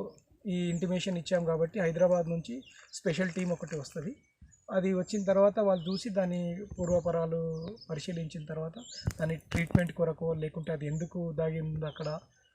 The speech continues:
అన్నది కూడా పరిశీలించిన తర్వాత మనము తర్వాత చర్యలు మనము తీసుకుందాము. ఆ, ఫస్ట్ అయితే మాత్రం ఇక్కడ దాన్ని మనము ఇక్కడ నుంచి మనం అందరం వేకేట్ చేస్తే కొంచెం అది దానికి ప్యాసేజ్,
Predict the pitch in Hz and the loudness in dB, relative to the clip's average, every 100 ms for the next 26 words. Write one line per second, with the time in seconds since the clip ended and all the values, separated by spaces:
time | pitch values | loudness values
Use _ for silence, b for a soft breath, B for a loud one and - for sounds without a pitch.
0 | _ - 160 160 160 185 165 151 180 160 | _ -6 -4 -2 -2 -2 -4 -4 -6 -6
1 | 165 147 151 151 160 262 277 - b b | -8 -8 -6 -6 -6 -10 -12 -20 b b
2 | b 180 165 170 180 160 165 160 156 160 | b -6 -4 -4 -6 -6 -2 -2 -2 -6
3 | 147 147 151 - - 160 151 147 143 196 | -6 -8 -10 -14 -8 -6 -4 -6 -6 -8
4 | 233 170 - 156 143 196 285 b b b | -8 -10 -8 -8 -8 -8 -10 b b b
5 | - - - 220 180 175 165 185 - 233 | -20 -20 -12 -4 0 0 2 2 4 4
6 | 214 226 214 254 247 - 220 202 202 208 | 6 6 8 8 4 6 6 10 8 10
7 | 196 196 190 202 196 - 185 196 214 208 | 8 8 4 2 0 2 4 2 4 4
8 | 180 180 208 180 180 208 175 185 175 - | 6 4 2 2 4 4 4 2 -2 -4
9 | 285 B B B 196 175 190 185 185 185 | -10 B B B -2 2 4 6 4 2
10 | 180 180 190 - 175 175 170 202 226 247 | 0 -2 -4 -4 0 0 10 12 12 12
11 | 190 139 | 12 6